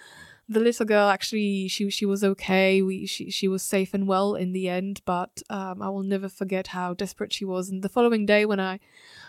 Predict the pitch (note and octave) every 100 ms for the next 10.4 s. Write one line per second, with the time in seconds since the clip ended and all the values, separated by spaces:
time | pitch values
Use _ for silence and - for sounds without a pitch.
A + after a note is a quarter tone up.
0 | - G#3+ G#3 G3+ G3+ G3+ - G#3+ G3+ G#3
1 | G3 G3 - G#3 G3 - G#3+ F#3 F3+ F#3+
2 | F#3 F#3 F#3+ G#3+ G#3+ F#3+ - F#3+ F#3 F#3
3 | F#3 F#3 F3 - G#3 F3+ F#3 F3 - -
4 | G3 F3+ F3+ G#3+ G#3+ G3+ F#3 F#3 G3 G#3
5 | G#3 F3+ F3 - F#3 - F#3 F3+ F#3+ F#3+
6 | F#3 G#3 G#3 G#3 F#3 G#3 G#3+ A3 G#3 G3+
7 | G3+ G#3 G3 F#3+ F3+ F3+ G3 F3+ D#3+ F#3
8 | A3 G#3 G3 F3+ G3+ F#3 G3+ - A3 G#3
9 | G#3+ A#3 G3 F#3 F#3+ A3 G#3+ G3+ G3 -
10 | G3 G3 F#3 F3+